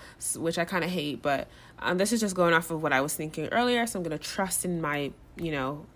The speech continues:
self. <laughs> And I think I'm gonna go with Jealousy, Jealousy as my least favorite. So,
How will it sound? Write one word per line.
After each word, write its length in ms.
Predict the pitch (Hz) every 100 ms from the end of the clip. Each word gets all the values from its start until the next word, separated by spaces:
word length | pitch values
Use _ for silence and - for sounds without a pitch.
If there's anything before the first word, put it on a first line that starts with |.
| -
self. 560 | - - 170 240 247 - 370
<laughs> 40 | - - - - - -
And 380 | - 208 196 190
I 60 | 196
think 140 | 214
I'm 80 | 214
gonna 120 | 202
go 120 | 196
with 180 | 170 175 - -
Jealousy, 400 | 175 165 170 160
Jealousy 560 | 156 135 143 - 131
as 240 | - 139 170
my 100 | 151
least 280 | - - -
favorite. 360 | - - - -
So, 380 | - 80 65